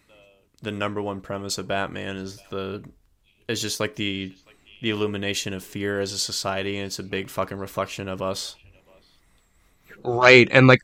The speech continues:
Speaker 2: I love Batman. Well, because of that, like, he's, he's so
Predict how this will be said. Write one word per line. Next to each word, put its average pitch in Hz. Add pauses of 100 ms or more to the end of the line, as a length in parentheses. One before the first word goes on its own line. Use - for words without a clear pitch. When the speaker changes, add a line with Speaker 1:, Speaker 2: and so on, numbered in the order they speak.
Speaker 2:
I 135
love 127 (540)
Batman. 120 (340)
Well, 139
because 135
of 123
that, 131
like, 120
he's, 135 (1500)
he's 165
so 160